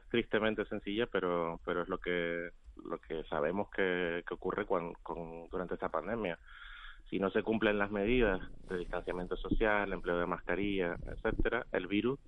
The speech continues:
se sigue transmitiendo. Y obviamente, pues en, en Tenerife no se están cumpliendo estas medidas a, a rajatabla y, y estamos viendo infecciones. Además, eh, como ya ha liberado Salud Pública hace un par de semanas,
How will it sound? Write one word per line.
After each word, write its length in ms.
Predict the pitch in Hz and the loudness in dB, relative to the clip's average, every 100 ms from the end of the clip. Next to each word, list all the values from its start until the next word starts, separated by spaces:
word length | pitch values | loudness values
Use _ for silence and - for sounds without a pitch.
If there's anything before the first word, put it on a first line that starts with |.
| - | -10
se 80 | 95 | -8
sigue 320 | - 92 90 | -6 -2 0
transmitiendo. 680 | 85 82 85 78 123 127 85 - - - - - - - - | 0 -2 -4 -2 0 0 -2 -6 -16 -18 -16 -16 -18 -20 -8
Y 1200 | 113 107 95 92 92 92 90 87 85 82 80 82 | 0 2 4 4 4 2 2 0 -2 -2 -4 -4
obviamente, 720 | - 95 98 101 104 104 127 139 | 0 4 6 6 4 2 0 -2
pues 180 | 101 90 | -4 -2
en, 280 | 87 82 85 | -2 -2 -2
en 140 | 90 82 | -2 -4
Tenerife 420 | 80 80 80 87 | -4 -6 -4 -4
no 100 | 85 | -4
se 60 | 82 | -6
están 180 | 87 | -8
cumpliendo 400 | 87 90 90 90 | -6 -2 0 0
estas 220 | 90 92 87 | -2 -6 0
medidas 360 | 90 92 95 | 4 4 4
a, 260 | 98 92 92 | 4 2 0
a 140 | - 98 | -2 -2
rajatabla 600 | 98 104 104 107 120 123 | 0 0 2 2 0 -2
y, 340 | 98 95 95 98 | -6 -14 -14 -12
y 40 | |
estamos 280 | - 95 95 | -8 -6 -4
viendo 180 | 101 98 | -2 -2
infecciones. 640 | - 87 - 107 95 87 - - - - - - | -2 -4 0 2 2 0 -8 -20 -18 -16 -16 2
Además, 560 | 104 98 95 113 139 147 - - | 4 4 4 2 2 -2 -16 0
eh, 460 | 101 92 87 90 87 | 2 4 4 2 0
como 260 | - 90 87 | -2 0 4
ya 800 | 92 95 95 95 95 98 95 95 | 4 6 6 6 4 4 2 0
ha 100 | 107 | 0
liberado 840 | 101 98 95 98 98 101 98 92 | 2 4 4 4 6 4 2 0
Salud 260 | - 98 101 | -2 -4 -2
Pública 360 | - 113 107 98 | 0 0 2 2
hace 140 | - | 0
un 60 | 104 | -2
par 140 | 101 | 0
de 120 | 101 | -2
semanas, 380 | 107 117 120 131 | 0 0 2 -2